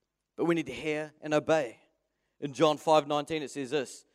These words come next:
So Jesus explained, "And I tell you the truth, the Son can do nothing by himself. He does only what he sees the Father doing. Whatever the Father does, the Son also does."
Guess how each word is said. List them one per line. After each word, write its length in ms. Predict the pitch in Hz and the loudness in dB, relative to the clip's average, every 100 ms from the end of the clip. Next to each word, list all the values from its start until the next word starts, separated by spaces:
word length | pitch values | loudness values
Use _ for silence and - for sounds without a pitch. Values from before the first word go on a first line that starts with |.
| _ | _
So 140 | - 165 | -2 2
Jesus 360 | 190 202 165 | 4 2 0
explained, 540 | 160 - 180 180 151 117 | -8 -2 2 4 2 -2
"And 120 | 139 | -4
I 40 | |
tell 220 | 139 170 165 | 0 4 4
you 80 | |
the 100 | 160 | 4
truth, 420 | 156 165 156 - - _ _ _ | 0 0 0 -2 -14 _ _ _
the 80 | 139 | -8
Son 340 | - 190 202 190 | 4 8 8 4
can 160 | 180 | 2
do 120 | 160 | 4
nothing 360 | 170 185 185 160 | 4 4 2 0
by 180 | 147 156 | 2 2
himself. 480 | 151 - 156 127 - | 0 0 2 2 -2
He 100 | 127 | -2
does 220 | 135 135 | -2 -2
only 320 | 151 156 160 156 | -2 -2 -2 0
what 160 | 143 | -2
he 60 | 131 | -2
sees 300 | - 131 120 | -6 -8 -8
the 80 | 127 | -4
Father 300 | 123 123 123 | 0 0 0
doing. 360 | 120 113 92 _ _ _ _ _ _ - | 0 -2 -4 _ _ _ _ _ _ -4
Whatever 320 | 131 147 147 | 2 2 2
the 80 | 143 | -2
Father 320 | - 139 131 | 0 2 2
does, 380 | 123 123 120 - | 0 -2 -2 -12
the 80 | 110 | -12
Son 220 | - 113 | -8 -8
also 300 | 113 - 107 | -8 -8 -10
does." 340 | 95 80 _ | -10 -16 _